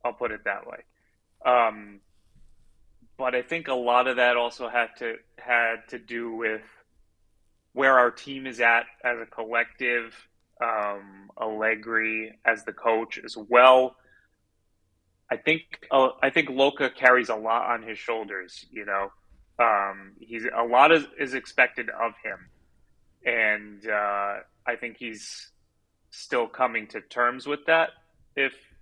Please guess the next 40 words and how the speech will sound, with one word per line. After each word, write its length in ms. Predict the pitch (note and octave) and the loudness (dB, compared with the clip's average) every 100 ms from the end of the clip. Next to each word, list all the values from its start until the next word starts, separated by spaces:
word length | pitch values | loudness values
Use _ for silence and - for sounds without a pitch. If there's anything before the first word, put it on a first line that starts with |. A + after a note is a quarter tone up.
| _ | _
that 200 | - C#3 | -2 -2
makes 240 | D3 D3 - | -2 -8 -6
sense. 300 | D3+ D#3 - | -6 -6 -8
And 160 | - | -2
I 60 | B2 | 0
think 200 | A#2 C3+ | 0 -4
it's 160 | B2 - | -4 -2
coming 320 | C3+ A#2+ A2+ | -2 -2 2
out 320 | A2 A2+ A2 | 2 2 -4
in, 240 | B2 A2+ G#2+ _ _ | -12 -12 -18 _ _
I 80 | - | -2
think 160 | D3 C#3 | -2 2
that 140 | C3+ | 0
comes 240 | - B2+ A#2+ | 2 -2 4
out 220 | A#2 B2 | 4 2
in, 300 | A#2 A2+ A2 - - | -6 -10 -18 -14 -8
in 260 | A2+ A2 | -8 -8
his, 400 | A2 A2 G2+ - - | -10 -10 -10 -16 -10
in 120 | B2+ A2+ | -8 -8
his 180 | G2+ | -8
gameplay. 640 | G#2 A#2+ A#2+ - G#2+ G2 F#2+ - _ _ _ _ _ | 0 0 0 -2 0 2 -2 -8 _ _ _ _ _
Like 200 | C3+ C3+ | 4 4
you 100 | B2+ | 2
said, 260 | A#2 C3+ A#2+ | 2 4 4
Al, 140 | A2 | 4
I 120 | G#2+ G#2 | 0 -4
think 220 | B2 - - | -10 -14 -14
the, 400 | G#2+ G#2 G2+ G2+ - _ | -12 -12 -12 -14 -18 _
the 300 | A#2+ A#2 G#2 G2 | -8 -6 -6 2
goal 240 | A#2+ A2+ | 4 4
against 460 | G#2+ A2 G#2 - A2+ | 2 0 0 -10 -8
Milan 760 | G#2 G#2 A#2 A#2 A2+ G#2+ G#2 - _ | -2 4 6 6 4 -2 -16 -20 _
will, 400 | A2+ A2 G#2+ G2+ - | -8 -6 -6 -8 -12
will 120 | A#2+ A#2 | -8 0
be 140 | A#2 | 0
the 100 | G#2+ | 0
turning 400 | G#2 A2+ A2 G#2 - | 6 8 8 2 -4
point 220 | A2 G2+ - _ _ | -4 -4 -6 _ _
for 240 | A2+ A2+ | 2 2
him. 280 | B2 C#3+ D3 | 4 2 2